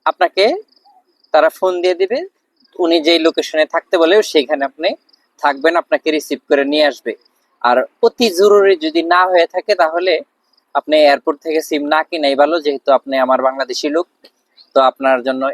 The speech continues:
এটাই আমার বেস্ট সাজেস্ট, কারণ বাইরে থেকে কিনলে আপনার আঠাশ রিয়াল, তিরিশ রিয়ালের মধ্যে হয়ে যাচ্ছে, এয়ারপোর্ট থেকে কিনলে আমাদের টাকাটা বেশি লাগতেছে। আপনার খুশি, আপনি কোথা থেকে সিম কিনবেন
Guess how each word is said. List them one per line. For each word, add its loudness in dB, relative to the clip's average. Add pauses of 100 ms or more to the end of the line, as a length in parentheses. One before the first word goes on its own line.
এটাই 0
আমার 0 (180)
বেস্ট -4
সাজেস্ট, -2 (440)
কারণ -2
বাইরে 0
থেকে -2
কিনলে -2
আপনার 2
আঠাশ -2
রিয়াল, 0
তিরিশ -8
রিয়ালের -2
মধ্যে -2
হয়ে 2
যাচ্ছে, -2 (460)
এয়ারপোর্ট 0
থেকে 0
কিনলে -2
আমাদের 0 (100)
টাকাটা -2
বেশি -4
লাগতেছে। -2 (720)
আপনার -6
খুশি, -6
আপনি -2
কোথা -2
থেকে -4
সিম -4
কিনবেন -2